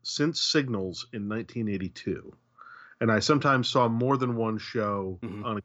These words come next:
Speaker 1: given tour. I've probably been to maybe twenty shows
Speaker 2: Nice.
Speaker 1: over fifteen tours. And, uh, that's, you know, I, I, so I've been going to see them since I was about thirteen years old, uh, you know, back in eighty-two.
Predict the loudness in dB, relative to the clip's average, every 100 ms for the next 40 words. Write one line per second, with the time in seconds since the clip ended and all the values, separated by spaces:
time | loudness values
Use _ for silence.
0 | -10 -10 -10 -6 -6 -6 -10 _ _ 2
1 | 6 6 6 4 4 2 0 -2 -4 -2
2 | 0 0 0 6 6 8 4 2 -6 -8
3 | _ _ -8 -6 -10 -16 _ _ -8 -4
4 | 2 2 2 0 -4 -2 -2 -2 -2 0
5 | 0 -4 -12 -20 -20 _ 0 4 6 6
6 | 6 8 8 6 2 -8 -20 _ 2 2
7 | 4 0 -2 -4 0 2 0 -4 -4 2
8 | 4 6 4 2 2 2 2 -2 -2 -4
9 | -4 -4 -4 -6 -10 -8 -6 -6 -8 -14
10 | _ _ _ _ _ _ _ -6 -4 0
11 | 0 0 0 -2 0 0 0 0 0 -2
12 | -8 -14 -8 -4 0 0 0 -2 -2 -2
13 | 2 0 0 0 0 0 0 0 6 6
14 | 6